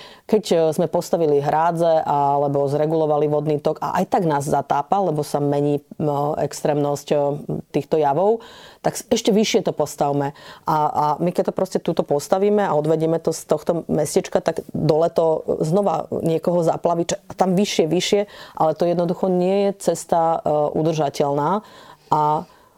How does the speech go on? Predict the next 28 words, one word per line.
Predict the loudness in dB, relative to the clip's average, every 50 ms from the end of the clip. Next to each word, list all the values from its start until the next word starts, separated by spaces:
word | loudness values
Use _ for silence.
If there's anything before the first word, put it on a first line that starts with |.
| _ _ -6 -4 -2 0 0 -2 -4 -2
príroda | -2 0 0 0 0 0 0 0 0 0 0
je | 0 -2 -2 -2
ako | -2 -2 -2 -2
domino, | 0 0 0 0 0 -2 -2 -2
že | -2 -2 -4 -2
hrozne | -2 -2 -2 -2 -2 -2
dlho | 0 -2 -2
sa | -2 -2 -2
nič | -2 -2 -4 -4 -6
neprejaví, | -4 -2 0 0 -2 0 0 0 0 0 0 0 0 0 0
nejaký | 0 0 -2 -2 -4 -6 -6 _ _ _ -2
problém, | -2 0 0 0 0 0 -2 -2
že | -2 -2 -2
a | 0 -2 -4
tak, | -4 -4 -2 -2 -2 -2 -2 -4 -6 -6
tak | -6 -4 -4
ryby | -2 -2 0 0 0 -2
nie | -2 -2 -4 -4
sú, | -4 -4 -4
no | -4
tak | -4 -4 -4 -4
ako, | -4 -8 -8 -8
tak | -8 -8 -8 -4
si | -4 -4 -4
ich | -4
kúp, | -4 -4 -4 -2 -2
tak | -2 0 0
kde | 0 0